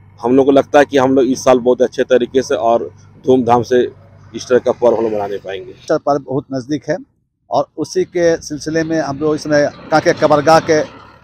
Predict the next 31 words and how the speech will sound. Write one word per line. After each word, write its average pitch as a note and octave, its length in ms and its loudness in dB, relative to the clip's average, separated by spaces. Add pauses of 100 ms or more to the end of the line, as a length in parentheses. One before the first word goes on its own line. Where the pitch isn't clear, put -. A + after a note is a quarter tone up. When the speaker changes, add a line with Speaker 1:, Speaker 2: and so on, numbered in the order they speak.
Speaker 2:
समीपता F3 420 0
में E3+ 140 2
हैं F3 140 2
और D#3 180 2
उसकी D#3 160 -6
सफाई E3 340 2
कर E3 140 -4
रहे D#3 120 -2
हैं, F3+ 80 -2
क्योंकि E3+ 280 -6
आवश्यक D#3 420 0
है, F#3 80 0 (480)
क्योंकि F3 260 -2
ईस्टर F3+ 280 -2
के, G3 120 0
अ, F#3+ 60 4 (400)
अहले D3+ 440 2
सुबह F3 280 4
लोग F#3 340 2
यहाँ E3 120 4
पर E3+ 100 -2
आते E3 280 0
हैं F3+ 240 -2 (440)
और C#3+ 120 -2
जितने G#3 320 -8
भी G#3 320 2
उनके G3 540 0
प्रियजनों F3+ 500 -2
के E3 100 -6
कब्रगाह F3+ 500 4
हैं C3 220 -2